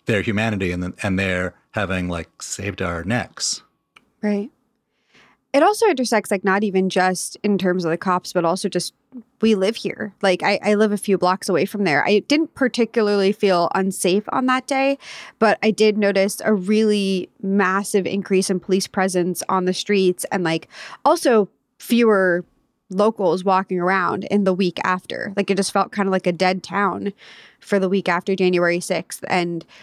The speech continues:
Speaker 2: my phone was constantly blowing up with people concerned about me. So even though I wasn't necessarily scared, like, it, it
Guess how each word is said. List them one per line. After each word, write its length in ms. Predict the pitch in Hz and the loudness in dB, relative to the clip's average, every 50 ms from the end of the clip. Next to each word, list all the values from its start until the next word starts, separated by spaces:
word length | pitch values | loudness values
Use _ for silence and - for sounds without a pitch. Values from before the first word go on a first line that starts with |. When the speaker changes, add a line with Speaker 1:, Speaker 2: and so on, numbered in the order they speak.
| - - _ _ | -20 -20 _ _
Speaker 2:
my 140 | - 190 190 | 0 0 2
phone 260 | 196 - 220 220 214 | 2 2 2 2 4
was 140 | 196 202 - | 2 0 -2
constantly 540 | - - 220 208 202 185 - - 208 - 214 | -2 0 0 0 0 0 -2 -2 -2 0 0
blowing 360 | 196 196 190 185 180 180 170 | 0 2 2 2 2 2 0
up 160 | 185 190 - | 0 -2 -2
with 140 | 180 175 - | -4 -6 -2
people 260 | - 214 202 - 185 | -2 -4 -2 -2 -4
concerned 400 | 185 - 208 180 - 180 185 185 | -4 -2 -4 -2 0 0 0 2
about 240 | 175 170 165 - - | 0 -2 -2 -4 -6
me. 140 | - 185 185 | -6 -8 -6
So 120 | - - | -4 -4
even 200 | 180 208 196 208 | -2 0 0 0
though 80 | 196 - | 0 0
I 160 | - 165 185 196 | 0 -2 0 2
wasn't 420 | 208 220 220 240 240 233 - - | 2 2 2 2 0 0 -2 -2
necessarily 580 | 247 233 214 220 - 240 226 226 226 226 233 226 | -4 -4 -4 -2 -2 -2 0 2 2 2 2 0
scared, 520 | - - 247 233 226 226 226 226 233 339 - | 0 0 0 0 2 2 0 0 -2 -4 -2
like, 360 | 202 190 175 170 165 - - - _ _ - - _ _ _ _ _ _ _ _ _ _ _ _ _ _ _ _ _ _ - | 0 0 2 0 0 -4 -10 -20 _ _ -20 -20 _ _ _ _ _ _ _ _ _ _ _ _ _ _ _ _ _ _ 0
it, 160 | 208 190 - | 0 0 2
it 160 | - 220 214 | 0 0 0